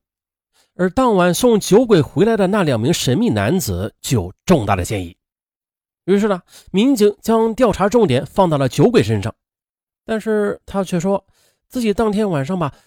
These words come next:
实在是喝多了啊，什么事儿都不记得了。这让案件再一次陷入了困境。那社区内没有监控，外围排查线索中断，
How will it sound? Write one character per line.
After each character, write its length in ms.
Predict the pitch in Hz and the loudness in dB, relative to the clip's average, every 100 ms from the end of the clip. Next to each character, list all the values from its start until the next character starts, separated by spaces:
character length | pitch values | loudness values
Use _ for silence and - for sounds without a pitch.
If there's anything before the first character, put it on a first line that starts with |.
| _ | _
实 260 | - - | -14 -8
在 120 | 107 113 | -4 -2
是 100 | 104 | -4
喝 220 | - 107 | -8 -8
多 240 | 98 92 | -4 -6
了 100 | 90 _ _ _ - | -8 _ _ _ -12
啊， 100 | 131 | -10
什 160 | - | -8
么 80 | 113 | -8
事 120 | - | -6
儿 100 | 151 | -6
都 80 | 104 | -4
不 100 | 101 | -6
记 160 | 107 101 | -6 -6
得 80 | 87 | -8
了。 80 | _ _ _ _ _ | _ _ _ _ _
这 500 | - 233 226 220 202 - _ | -6 0 2 2 -2 -10 _
让 200 | - 131 | -6 -6
案 240 | - 123 104 | -4 -6 -4
件 340 | 110 107 104 - | -4 -4 -6 -4
再 240 | 170 127 | -2 -2
一 120 | 110 | -2
次 120 | 117 | -4
陷 240 | 127 - 156 | -4 -2 -2
入 100 | 131 | -2
了 120 | 131 | -2
困 180 | 175 165 | 0 0
境。 180 | 208 247 _ _ _ _ _ _ _ _ _ _ _ _ _ _ | 0 -4 _ _ _ _ _ _ _ _ _ _ _ _ _ _
那 120 | 226 | -4
社 260 | - 302 247 | -2 0 0
区 220 | - 262 | -2 -2
内 200 | 262 202 | 2 2
没 120 | 127 | 2
有 100 | 170 | 0
监 260 | 98 135 170 | 0 -2 -4
控， 220 | - 208 _ _ _ _ _ - | -2 -4 _ _ _ _ _ -4
外 200 | 285 262 | -2 0
围 180 | 196 247 | 0 0
排 280 | - 147 220 | -2 -4 -4
查 320 | - 107 160 | -4 -4 -4
线 200 | - 151 | -2 -4
索 160 | 101 | -4
中 220 | 90 131 185 | -6 -4 0
断， 240 | 240 - | -2 -2